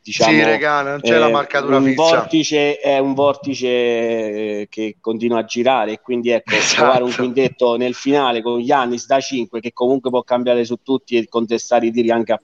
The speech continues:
Speaker 1: Paul Booker e avere, eh, cinque piccoli che quindi possono, diciamo, limitare, eh, però il problema più grande è stato Ayton che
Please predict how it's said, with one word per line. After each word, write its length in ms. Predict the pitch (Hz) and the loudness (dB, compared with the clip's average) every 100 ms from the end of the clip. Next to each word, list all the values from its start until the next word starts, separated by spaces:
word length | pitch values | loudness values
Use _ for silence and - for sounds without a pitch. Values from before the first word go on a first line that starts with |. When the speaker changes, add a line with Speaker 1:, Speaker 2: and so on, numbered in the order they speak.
| - | 0
Speaker 1:
Paul 400 | 120 120 113 104 | 2 4 2 0
Booker 420 | 110 101 98 101 | -4 -4 -4 -2
e 160 | 101 - _ _ _ _ | -2 -4 _ _ _ _
avere, 380 | 113 123 123 107 | 0 2 0 0
eh, 600 | 107 107 110 110 104 - _ _ _ _ _ | -2 -2 -2 -2 -4 -10 _ _ _ _ _
cinque 400 | - 147 156 147 | -8 -2 2 4
piccoli 460 | 160 131 - 107 104 | 4 0 0 -2 -2
che 120 | 104 | -4
quindi 360 | - 123 110 - | 0 2 2 -4
possono, 600 | - 123 117 - 110 110 | 0 2 2 -2 -2 -2
diciamo, 600 | 117 107 113 107 101 - _ _ _ | -4 -2 0 0 -2 -4 _ _ _
limitare, 800 | 117 123 123 127 120 113 101 - | 0 2 4 2 2 0 -2 -6
eh, 320 | 104 101 101 | -4 -4 -2
però 220 | 123 117 | 0 2
il 100 | 110 | 0
problema 480 | - 123 120 143 139 | -2 -2 2 4 4
più 100 | 135 | 0
grande 360 | 131 139 135 123 | 0 0 2 -2
è 20 | |
stato 520 | - 120 117 113 117 | -2 -2 0 0 -2
Ayton 520 | 117 117 113 120 117 104 | 0 -2 -2 -2 -2 -4
che 220 | 104 | -6